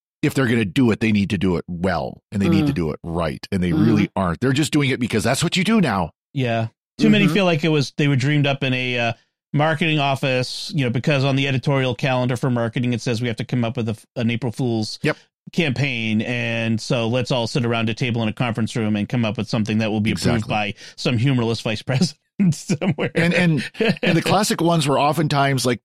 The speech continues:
Speaker 1: like the Google ones were, a lot of 'em were a crew in Google came up with an idea and they put the page together like that tisp one
Speaker 3: Yeah.
Speaker 1: and it got posted.
Speaker 3: Yeah. Yeah.
Speaker 1: And it,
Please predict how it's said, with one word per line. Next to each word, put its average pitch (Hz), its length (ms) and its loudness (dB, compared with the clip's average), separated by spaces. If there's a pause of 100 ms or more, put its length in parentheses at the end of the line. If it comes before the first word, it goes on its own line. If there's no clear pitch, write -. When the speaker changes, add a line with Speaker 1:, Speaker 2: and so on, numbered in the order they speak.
(140)
Speaker 1:
like 160 160 0
the 175 80 -2
Google 180 360 4
ones 101 300 2
were, 104 220 2 (120)
a 131 80 2
lot 127 280 4
of 151 100 0
'em 131 160 0
were 107 260 2 (600)
a 135 120 0
crew 156 460 2
in 143 120 2
Google 143 380 2
came 135 240 0
up 131 100 0
with 131 120 0
an 127 80 0
idea 127 560 2
and 101 120 2
they 90 120 2
put - 260 -2
the 135 100 0
page 135 240 0
together 131 300 2
like 127 200 0
that 120 200 0
tisp - 440 -2
one 143 420 2
Speaker 3:
Yeah. 135 180 2 (180)
Speaker 1:
and 117 220 0 (460)
it 131 160 -2
got - 180 0
posted. - 460 0 (100)
Speaker 3:
Yeah. 127 280 -2 (380)
Yeah. 117 260 -2 (240)
Speaker 1:
And 127 180 2
it, 113 120 -4